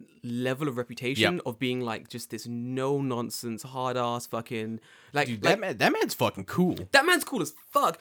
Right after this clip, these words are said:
Speaker 1: When America came and was like, "We'll give you a lift back to America," he's like, "I don't need a ride.
Speaker 2: I
Speaker 1: I need
Speaker 2: need
Speaker 1: fucking ammunition." I was like,
Speaker 2: <laughs> Oh.
Speaker 1: "Yo."
Speaker 2: That's, yeah. Like, some of the quotes,
Speaker 1: Fuck.
Speaker 2: some of the quotes he has
Speaker 1: Mm.
Speaker 2: are just like,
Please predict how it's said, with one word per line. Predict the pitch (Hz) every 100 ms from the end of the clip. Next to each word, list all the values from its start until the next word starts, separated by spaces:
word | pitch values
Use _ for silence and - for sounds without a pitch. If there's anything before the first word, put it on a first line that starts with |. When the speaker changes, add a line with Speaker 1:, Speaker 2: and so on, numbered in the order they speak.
| -
Speaker 1:
When | 208
America | 220 214 233
came | 208 220 202
and | 190
was | 190
like, | 185 175
"We'll | 180
give | 170 190
you | 196
a |
lift | 190 196 196 151
back | 170 180 -
to | 180 170 165
America," | 151 175 180 190 151
he's | 175 202
like, | 196 -
"I |
don't | 202
need | 180
a | 135
ride. | 113 120 143 156 -
Speaker 2:
I |
Speaker 1:
I | 165
need |
Speaker 2:
need | 208 147 123
Speaker 1:
fucking | 214 - 220
ammunition." | 202 202 208 330 370 - 349
I | 330 294 254 220 277
was | 311 311
like, | 302 247
Speaker 2:
<laughs> | 269
Oh. | - 294 311 311 294 285 -
Speaker 1:
"Yo." | - -
Speaker 2:
That's, | 117 107 -
yeah. | - 104 90 87 - -
Like, | 214 - -
some | - 226 262
of | 285
the | 247
quotes, | - - 139 190
Speaker 1:
Fuck. | 214
Speaker 2:
some | 196 214
of |
the | 233
quotes | 226 139 - -
he | 135
has | 127 131 139 143
Speaker 1:
Mm. | 123 117
Speaker 2:
are | 120
just | 107 -
like, | 107 101 -